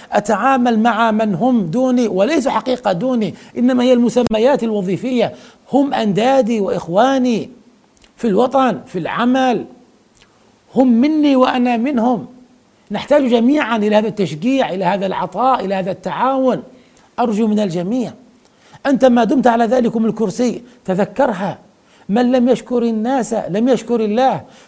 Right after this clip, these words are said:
تذكر أن ذلكم الإنسان يحتاج إلى كلمة شكرًا، يحتاج إلى هذه الابتسامة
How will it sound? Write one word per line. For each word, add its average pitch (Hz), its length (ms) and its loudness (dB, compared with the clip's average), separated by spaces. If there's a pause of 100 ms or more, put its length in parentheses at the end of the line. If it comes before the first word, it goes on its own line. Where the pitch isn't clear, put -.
تذكر 247 580 2
أن 214 140 0
ذلكم 240 580 2
الإنسان 240 680 -2 (240)
يحتاج 226 380 -2
إلى 220 260 -2
كلمة 247 580 -2
شكرًا، 208 440 -2 (400)
يحتاج 240 400 0
إلى 233 220 0
هذه 247 420 0 (100)
الابتسامة 202 720 -2